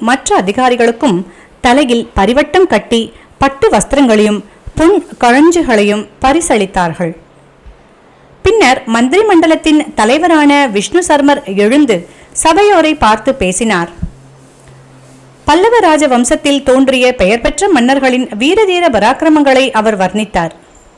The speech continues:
அவர்களில் கடைசி மன்னரான மகேந்திரவர்மரின்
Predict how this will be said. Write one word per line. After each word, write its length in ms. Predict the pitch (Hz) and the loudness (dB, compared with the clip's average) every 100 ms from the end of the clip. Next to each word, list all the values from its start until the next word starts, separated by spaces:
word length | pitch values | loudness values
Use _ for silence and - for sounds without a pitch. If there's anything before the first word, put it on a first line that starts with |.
| - - - - 247 | -20 -20 -20 -8 -2
அவர்களில் 500 | 294 370 349 330 330 | 0 2 2 2 0
கடைசி 300 | 233 254 - 440 | 0 0 0 0
மன்னரான 500 | 320 285 294 285 277 | 2 2 2 2 2
மகேந்திரவர்மரின் 840 | 190 185 320 381 311 311 294 294 | 0 0 0 2 0 2 2 2